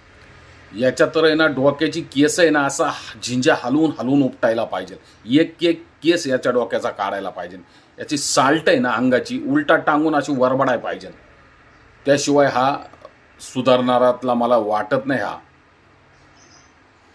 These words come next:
याच्या नावातच एवढी घाण आहे. याच्या आईबापाने याचं नाव कसं एवढं शोधून ठेवलं, कुठलं रत्न आहे ते,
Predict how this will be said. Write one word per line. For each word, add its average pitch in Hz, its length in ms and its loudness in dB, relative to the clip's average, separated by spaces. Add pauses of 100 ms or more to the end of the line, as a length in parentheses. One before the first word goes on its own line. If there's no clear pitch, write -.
(140)
याच्या 117 200 0
नावातच 139 720 2
एवढी 185 240 -6
घाण 120 340 -4
आहे. 92 160 -6 (2500)
याच्या 147 260 2
आईबापाने 156 520 4
याचं 156 260 0
नाव 156 200 2
कसं 156 240 -2
एवढं 160 280 2
शोधून 147 420 -2
ठेवलं, 131 340 -2 (280)
कुठलं 139 420 2
रत्न 147 280 -2
आहे 135 180 0 (120)
ते, 156 140 0